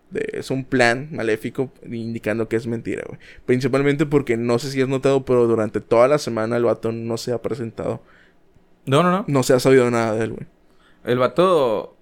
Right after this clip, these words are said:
Speaker 2: ahorita creo que vi una imagen, no sé si fue ayer o hoy, que el vato ya salió de que el... y caminó por el, un pasillo del Palacio Nacional.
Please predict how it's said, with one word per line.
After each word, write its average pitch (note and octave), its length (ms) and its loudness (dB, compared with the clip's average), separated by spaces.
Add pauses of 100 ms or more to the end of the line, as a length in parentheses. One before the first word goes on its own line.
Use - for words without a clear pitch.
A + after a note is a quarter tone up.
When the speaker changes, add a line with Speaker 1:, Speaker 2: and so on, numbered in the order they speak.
Speaker 2:
ahorita A#2 320 -2
creo D3 120 0
que D#3 100 -2
vi D#3 120 0
una D#3+ 340 -2
imagen, D3+ 480 -4
no D3+ 140 -2
sé D3+ 60 -2
si E3 80 0
fue E3 100 0
ayer D#3+ 240 2
o D#3+ 100 6
hoy, F#3 260 4 (840)
que C3 80 -2
el B2 40 2
vato A#2+ 200 2
ya C3 120 4
salió C#3 240 2
de C#3 120 2
que D3 80 0
el... A2+ 600 -4
y - 160 -6
caminó A#2+ 300 2
por C3+ 120 2
el, B2 340 0
un A#2 160 -4
pasillo B2+ 320 4
del C3 200 2
Palacio A2 320 0
Nacional. A#2+ 440 -2